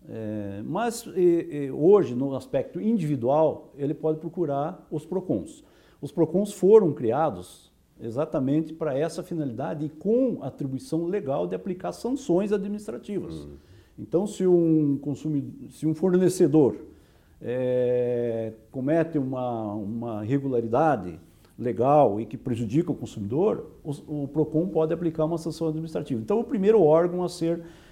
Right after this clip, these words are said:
Speaker 1: eh, procurado. Mas eu queria falar, eh,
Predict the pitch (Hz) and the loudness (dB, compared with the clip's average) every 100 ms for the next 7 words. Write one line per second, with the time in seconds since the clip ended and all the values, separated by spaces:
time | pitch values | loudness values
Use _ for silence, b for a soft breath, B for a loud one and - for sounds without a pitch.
0 | B 131 139 139 135 135 123 120 120 151 | B 2 6 6 8 6 4 2 0 0
1 | 170 117 92 160 185 220 220 233 165 123 | 2 2 2 2 2 0 -2 -2 0 0
2 | 160 135 B B B B - 123 120 120 | 0 -2 B B B B -6 -2 0 0
3 | 113 110 | 0 -4